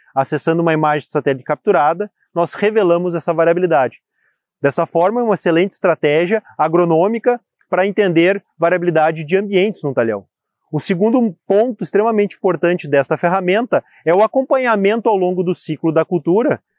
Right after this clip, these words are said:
né, desses, dessas imagens, desde que, é claro, não existam nuvens no momento da captura, pois essa, essas imagens são capturadas entre cinco a sete dias, e aí nós dependemos de que não existam nuvens para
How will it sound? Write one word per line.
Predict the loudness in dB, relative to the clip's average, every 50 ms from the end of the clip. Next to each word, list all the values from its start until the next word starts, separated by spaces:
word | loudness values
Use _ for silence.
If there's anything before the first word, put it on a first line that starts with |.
| _ -4
né, | -2 -2 0 -2 -4 -6 _ _ _ _ -8
desses, | -2 2 2 4 4 2 0 -2 -6 -4 -4 -6 -8 -6
dessas | -2 0 0 0 0 -2 -4 -2
imagens, | -2 0 0 0 0 0 -2 -4 -8 -14 -14 _ _ _ _
desde | -2 2 4 4 4 4 2 0 -2
que, | -2 -2
é | -2
claro, | 0 0 2 2 2 2 0 -2 -6 _ _ -4
não | 0 0 2 2 2
existam | 2 0 -2 -4 -4 0 0 2
nuvens | 2 4 4 2 2 0 0 0 0 0 0
no | 0 2
momento | 2 2 2 2 0 0 0
da | 0 0
captura, | 0 -2 -4 -4 _ 0 2 2 2 2 0 _ _ _ _
pois | 0 0 2 2
essa, | 2 0 0 0 0 -2 0 2
essas | 0 0 0 0 -2 0 0
imagens | 0 0 0 -2 -2 -6
são | -6 -4
capturadas | -4 -4 -4 -2 0 0 2 2 0 -2 -4 -6
entre | -6 -6 -6 -8
cinco | -8 -8 -6 -6 -4 -4 -4 -4 -2 -2
a | -2
sete | 0 0 -2 -2 -2 -4 -8
dias, | -10 -6 -4 0 0 0 0 -2 -6 _ _ _ _ _ _
e | -2 0
aí | 0 0 0 0 -2 -2 0
nós | 0 0 0 0
dependemos | -2 -2 0 0 -2 0 0 0 0 0 0 0
de | 0 -2
que | -2 -2
não | -2 -4 -4 -6 _ _ _ _ _ _
existam | 0 2 2 2 0 -2 -2 -2 -2 0 0 0 0 2
nuvens | 2 2 2 2 2 0 -2 -2 -4 _ _ _ _ _
para | -2 2 2 4 4 4 2 0